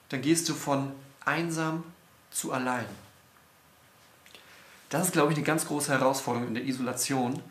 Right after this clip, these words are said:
dieses Abgeschnittensein von dem Rest erstmal. Und das ist nochmal ein Unterschied, ob du mit einer Familie alleine bist gerade oder mit einem Partner, einer Partnerin. Oder ich habe auch viele Nachrichten von Leuten gekriegt, die Single sind und gerade allein in ihrer Wohnung sitzen.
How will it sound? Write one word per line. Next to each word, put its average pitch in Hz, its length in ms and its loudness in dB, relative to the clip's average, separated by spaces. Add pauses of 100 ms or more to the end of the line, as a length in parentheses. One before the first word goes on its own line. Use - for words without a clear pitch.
(300)
dieses 131 340 0
Abgeschnittensein 139 800 0
von 123 160 -6
dem 120 100 -2
Rest 117 300 -4
erstmal. - 380 -8
Und 143 100 -6
das 139 100 -2
ist 147 80 -4
nochmal 156 260 4
ein 151 60 2
Unterschied, 160 360 2
ob - 140 0
du 139 80 0
mit 139 120 0
einer 143 120 2
Familie 165 500 2
alleine 170 340 2
bist 185 240 -6
gerade 196 380 -2
oder 123 240 -4
mit 120 320 -10
einem - 160 -6
Partner, - 380 -4
einer 139 120 -2
Partnerin. 156 640 -6 (720)
Oder 143 140 8
ich 143 40 2
habe 160 120 0
auch - 40 -2
viele 170 240 2
Nachrichten 160 320 0
von 147 160 -2
Leuten 151 180 0
gekriegt, 147 420 -6 (300)
die 139 60 0
Single 220 400 4
sind 117 320 -2 (260)
und 147 80 -2
gerade 156 260 4
allein 143 380 6
in 156 100 -4
ihrer 135 200 2
Wohnung 120 280 0
sitzen. - 380 -10